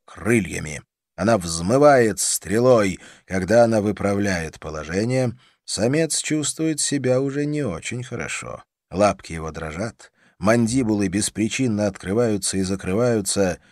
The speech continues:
Сердечный приступ и свободное падение. Как большинство насекомых, самцы запрограммированы на смерть после первого полового акта.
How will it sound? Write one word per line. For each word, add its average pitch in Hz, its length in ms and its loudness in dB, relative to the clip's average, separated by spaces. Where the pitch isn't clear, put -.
Сердечный 113 1040 -2
приступ 95 800 -10
и 175 260 -2
свободное 90 1400 -4
падение. 73 880 -12
Как 120 200 4
большинство 147 560 2
насекомых, 151 600 0
самцы 139 360 0
запрограммированы 131 800 2
на 127 140 2
смерть 127 580 -2
после 92 360 -2
первого 98 500 0
полового 90 560 -6
акта. - 360 -12